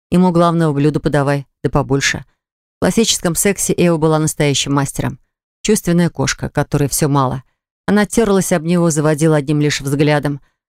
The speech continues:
А что творилось с Артуром, когда начиналось само действо? Недаром он уверился, что имел дело с настоящей профессионалкой. Но профессионалка должна уметь не только раздвигать ноги, разве нет? Сегодня Артур на собственном опыте убедился, что Эва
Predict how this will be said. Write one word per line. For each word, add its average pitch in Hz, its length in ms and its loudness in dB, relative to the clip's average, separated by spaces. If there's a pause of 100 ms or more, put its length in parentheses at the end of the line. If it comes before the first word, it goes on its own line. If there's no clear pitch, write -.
А 156 140 0
что 196 220 0
творилось 160 440 0
с - 80 -4
Артуром, 160 460 0
когда 151 320 0
начиналось 147 500 0
само 139 240 0
действо? 139 540 -2 (340)
Недаром 226 380 2
он 165 100 4
уверился, 160 420 2
что 156 220 0
имел 151 240 2
дело 151 220 2
с - 80 -8
настоящей 151 480 0
профессионалкой. 151 800 -4 (560)
Но 180 80 0
профессионалка 185 720 0
должна 170 360 0
уметь 180 240 0
не 175 100 0
только 175 300 0
раздвигать 170 480 0
ноги, 170 240 0
разве 143 280 0
нет? 151 260 -2 (380)
Сегодня 220 400 2
Артур 202 380 0
на 175 160 2
собственном 185 480 -2
опыте - 320 -2
убедился, 139 440 0
что - 260 -2
Эва 156 320 0